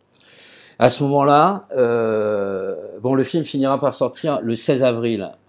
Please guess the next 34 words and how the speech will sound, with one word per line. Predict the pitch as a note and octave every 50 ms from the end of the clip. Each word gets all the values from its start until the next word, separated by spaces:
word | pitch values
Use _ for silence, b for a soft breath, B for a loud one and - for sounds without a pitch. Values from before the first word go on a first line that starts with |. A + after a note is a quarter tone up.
| _ - -
euh, | G2+ G#2 G2+
quatre-vingt-douze, | - A#2 A2 - - A#2 A2 A2 G#2 F#2+ F2+ F2 E2+ F2
hein. | F#2+ C3+ - _ _ _ _ _
Il | F#2+ F#2+ G2 G2 G#2+
est | F#2
fi-, | - - A#2 -
il, | - G2+ G#2 G2+ F#2+ -
il | G2 G#2
a | G#2
été | G2+ - - A2 G#2
fi-, | - - A#2 - - G2+
fini | - - - A2+ A2+ A#2
en | A2+ G#2+
avril, | G#2+ G#2 G#2 G#2+ G#2+ A#2
mais | C3 B2+ A#2 - - _ - -
à, | - G2 F2+ - A2 A#2+
à | A2
ce | - - D3+
moment-là, | C#3 C#3 C#3 C3+ C3+ D3 F3+ G3+ B B B B B B B B B B -
euh, | - A2+ B2 B2 A#2 A#2+ A#2 A2+ A2+ A2+ G#2+ G#2+ G#2 G2 G2+ F#2 F2+ F#2+ F#2+ G#2+ G#2 F#2+ G#2+ A2+ G#2
Jet | G#2 C#3 C#3+ C#3+ - -
Li | D#3 E3
était | D3+ D3+ - C#3
dans | C3 C3+
une | B2 A#2+ C3+ C3
situation, | - - B2+ - - C3 B2 A#2+ - - D3 C3+ C3 B2
euh, | A#2 A2+ A2 G#2+
très | G#2+ - - E3+ D3+
difficile | D3 E3 - - D3 B2+ - - D3+ C#3+ C3+
avec, | B2 A2+ A2 A#2 A2+ A2 - -
euh, | A2 G#2+ G#2+ G#2
la | G2+ G#2 G2+
Golden | G2+ A2 G#2 G2+ A2 G#2
Harvest, | G#2 G#2 A2 A2 G#2 G#2 - - - _